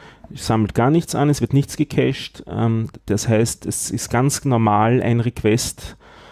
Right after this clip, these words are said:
wie von einem Podcatcher oder auch wie von deiner Webseite. Das heißt, du siehst es in deiner Statistik. Also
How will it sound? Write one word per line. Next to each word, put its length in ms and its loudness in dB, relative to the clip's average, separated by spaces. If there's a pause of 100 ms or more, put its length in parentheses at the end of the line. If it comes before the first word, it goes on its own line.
wie 380 4
von 240 0
einem 160 4
Podcatcher 800 0
oder 200 2
auch 180 0
wie 80 0
von 160 0
deiner 240 2
Webseite. 540 0
Das 160 0
heißt, 160 0
du 40 -8
siehst 320 0
es 80 2
in 100 2
deiner 240 2
Statistik. 840 -4
Also 340 0